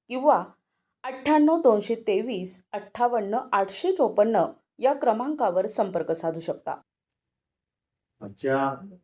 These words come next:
Speaker 2: व्याख्यानाचे अध्यक्ष ॲडव्होकेट राजेंद्र चंद्र मोरे, विवेक व्याख्यानमालेचे आयोजक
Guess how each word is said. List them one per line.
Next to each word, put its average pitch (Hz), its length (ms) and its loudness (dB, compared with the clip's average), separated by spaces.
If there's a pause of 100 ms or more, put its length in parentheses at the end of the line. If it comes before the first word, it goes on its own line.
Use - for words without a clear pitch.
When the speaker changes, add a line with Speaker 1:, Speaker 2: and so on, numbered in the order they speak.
Speaker 2:
व्याख्यानाचे 127 720 -6 (760)
अध्यक्ष 117 440 -6 (1200)
ॲडव्होकेट 113 500 -8
राजेंद्र 120 560 -2
चंद्र 110 360 -8
मोरे, 110 300 -8 (1900)
विवेक 147 500 0 (120)
व्याख्यानमालेचे 120 1500 -6
आयोजक 110 420 -6